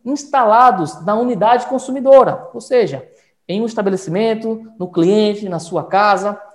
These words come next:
É a potência de, de quê? Nominais de todos os equipamentos elétricos instalados na unidade consumidora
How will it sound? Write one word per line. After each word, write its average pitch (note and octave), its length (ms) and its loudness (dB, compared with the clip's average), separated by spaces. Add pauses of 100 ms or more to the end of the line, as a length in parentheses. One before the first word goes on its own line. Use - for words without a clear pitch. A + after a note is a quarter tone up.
(360)
É F#3+ 100 0
a A#3 40 2
potência B3 600 -2
de, B3 320 -6 (220)
de G#3 120 -12
quê? E3 500 -2
Nominais B3+ 540 -2
de A3 80 -12
todos E4 280 -2
os - 40 -16
equipamentos C#4+ 640 -6
elétricos B3 420 -2
instalados G#3 400 2
na G3+ 80 2
unidade F#3 300 2
consumidora G#3+ 760 2